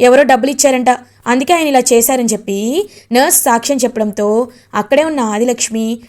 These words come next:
కౌశికి, సురేష్ అందరూ ఒక్కసారిగా షాక్ అయిపోతారు. "ఇప్పటికైనా నమ్మారా అత్తయ్య? చూసారా?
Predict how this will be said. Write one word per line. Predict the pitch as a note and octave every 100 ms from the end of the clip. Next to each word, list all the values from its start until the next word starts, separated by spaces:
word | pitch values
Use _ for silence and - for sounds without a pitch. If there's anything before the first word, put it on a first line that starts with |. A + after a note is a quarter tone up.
| _ -
కౌశికి, | A#3+ A#3+ A#3 A3+ A3+ A#3 A#3+ -
సురేష్ | D#4+ D4 B3 B3 - -
అందరూ | A3 A#3+ D#4 A#3+ A3+ C#4 D4+ -
ఒక్కసారిగా | A3+ A3+ D4 - A3 A3
షాక్ | D4+ C4+ A3+ D#4
అయిపోతారు. | D4+ C#4 C4+ C#4 B3+ - _ _ _ _ _ -
"ఇప్పటికైనా | C4 - D4+ D#4+ D#4
నమ్మారా | C4+ C4 C#4
అత్తయ్య? | C4+ C4+ C4 C4+ C4+ _ _ -
చూసారా? | A#4 A#4 E4+ E4